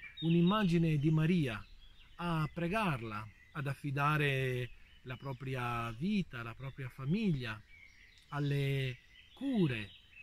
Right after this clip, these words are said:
di questa custode del recinto delle pecore.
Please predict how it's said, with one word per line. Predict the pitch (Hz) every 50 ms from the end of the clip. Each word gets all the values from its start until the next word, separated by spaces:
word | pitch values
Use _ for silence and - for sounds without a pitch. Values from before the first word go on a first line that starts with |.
| - - - - - - - _ _ _ _
di | - 131 123 147 151 147 147 143 139 131 -
questa | - 156 165 160 - - - 143 123 -
custode | - - 185 160 - - - - 170 143 139 131 131 131 123 127 127 123 120 120 123 -
del | - 135 139 139 131
recinto | 127 131 135 131 - - 143 139 131 131 131 - - - 123 117 117 113 113 107 107 117 -
delle | - 117 110 120 110 107 110
pecore. | - - 113 98 - - - 98 92 98